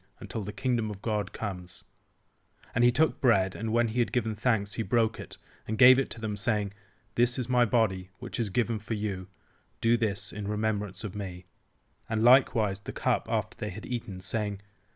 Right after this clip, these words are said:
"This cup that is poured out for you is the new covenant in my blood.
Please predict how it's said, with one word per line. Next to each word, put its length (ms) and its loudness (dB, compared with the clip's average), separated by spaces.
"This 160 0
cup 380 0
that 180 -4
is 80 -8
poured 340 0
out 220 2
for 160 -6
you 300 -2
is 160 -6
the 100 -6
new 220 2
covenant 540 -2
in 100 -6
my 180 -2
blood. 400 -2